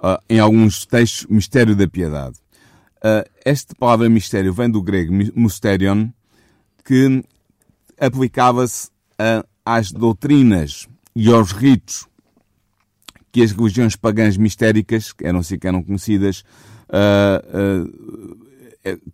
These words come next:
apresentavam ao, ao, ao povo, eh, helénico da, do tempo de Paulo. E, portanto, Paulo vai buscar esta palavra, que é uma palavra da teologia, digamos assim, eh, pagã,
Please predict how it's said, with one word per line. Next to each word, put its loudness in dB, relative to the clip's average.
apresentavam 2
ao, -2
ao, -2
ao 0
povo, 2
eh, -2
helénico 2
da, 2
do -2
tempo 0
de -12
Paulo. -6
E, -2
portanto, 0
Paulo 4
vai 4
buscar 2
esta 0
palavra, 0
que -6
é 0
uma 2
palavra 0
da -2
teologia, 0
digamos -2
assim, -2
eh, -4
pagã, -2